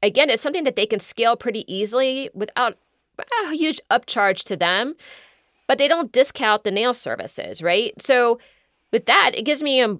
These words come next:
uh, an opportunity and a, and, and a desire to actually book more frequently because the paraffin stuff is kinda nice. It makes your hands feel all soft. Again, I'm getting more value out of that. So it's really important to think about, like,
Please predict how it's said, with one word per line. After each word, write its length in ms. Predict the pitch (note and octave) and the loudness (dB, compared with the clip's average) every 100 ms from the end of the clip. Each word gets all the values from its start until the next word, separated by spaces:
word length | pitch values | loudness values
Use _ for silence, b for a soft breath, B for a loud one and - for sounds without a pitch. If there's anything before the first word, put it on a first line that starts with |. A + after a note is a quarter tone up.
| _ _ _ _ - - | _ _ _ _ -6 2
uh, 20 | |
an 460 | G3+ G3+ E3+ C3+ A#3 | 4 4 4 4 4
opportunity 580 | A3+ A3+ C4 B3+ F#3+ | 2 0 -2 0 2
and 80 | G#3 | 2
a, 160 | G#3 - | 2 2
and, 120 | G#3 | 0
and 120 | G3 | 2
a 60 | G3 | 2
desire 640 | G3+ E3 G3 C#4 B3+ G#3 | 0 2 4 6 6 4
to 480 | - G#3+ G#3 G3+ F#3+ | 0 2 2 2 2
actually 300 | G3+ G3+ G#3+ | 0 0 -2
book 240 | F3+ F#3+ | 0 -2
more 160 | G3+ F3+ | -2 -2
frequently 640 | - G3+ B3+ A#3 D4 F#4+ - b b - | -2 -2 0 -2 -2 -4 -10 b b -2
because 580 | A#3 A#3+ A3 A3 F#3 | 2 4 4 4 0
the 100 | - | -10
paraffin 400 | - G#3 G#3+ G3 | -8 -4 -4 -6
stuff 220 | G3+ F3+ F3 | -8 -8 -8
is 100 | - | -8
kinda 220 | G3 F#3 | -6 -2
nice. 260 | F3+ - | -2 -2
It 40 | G3 | -4
makes 160 | F3+ | -10
your 80 | E3+ | -10
hands 260 | E3+ G#3 A3 | -4 -4 -2
feel 180 | G#3 G#3 | 0 0
all 140 | G#3 | 0
soft. 500 | G3+ F3 G3 B3 _ B B B B B | -2 -2 -2 -4 _ B B B B B
Again, 260 | B3 G4 - - | 0 2 0 0
I'm 120 | A3+ | 2
getting 260 | C#4 C4+ | 4 4
more 180 | A#3 A3+ | 4 2
value 500 | G3 G3 A#3 A3 E3+ - | 4 4 4 2 0 0
out 160 | F3+ | 0
of 80 | E3 | 0
that. 320 | C#3 G2+ - - b b b b | -2 -4 -6 -12 b b b b
So 420 | b C#4+ C4 C4 B3+ | b 6 8 8 8
it's 160 | C4 A3+ | 2 0
really 300 | D4 F4 F4+ | 0 2 2
important 320 | A3+ A#3 A#3 | 0 -2 0
to 60 | G#3+ | 0
think 200 | A3 G#3+ | -2 0
about, 400 | G#3 G3+ G3+ G3 | 2 2 2 0
like, 220 | G3 | -2